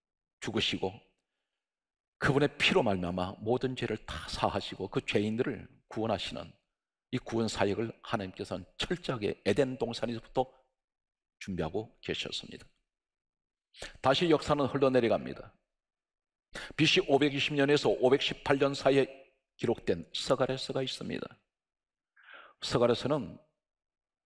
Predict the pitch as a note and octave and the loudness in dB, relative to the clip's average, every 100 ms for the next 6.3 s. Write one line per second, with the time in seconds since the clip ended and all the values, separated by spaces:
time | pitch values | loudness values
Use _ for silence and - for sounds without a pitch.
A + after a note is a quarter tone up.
0 | _ _ - C3+ B2 - C#3+ D3+ B2 - | _ _ -4 0 0 0 4 4 2 -6
1 | - _ G#2+ A2 - A2 - - - C3 | -20 _ -2 0 0 -4 -4 -2 -2 0
2 | - C3 - C3+ A#2+ F#2+ F2 - E2 - | 0 -2 -2 -2 0 0 -2 -6 -8 -12
3 | _ _ _ _ _ _ _ - - A#2+ | _ _ _ _ _ _ _ -8 -2 -4
4 | - G#2+ - G#2+ F2 - - - - _ | -2 -4 -2 -4 -4 -6 -8 -12 -16 _
5 | A#2 A#2 A#2 - - G2+ A2 A2+ G#2+ - | -4 0 0 0 -2 -2 -2 -4 -6 -6
6 | A2+ - - | -6 -10 -18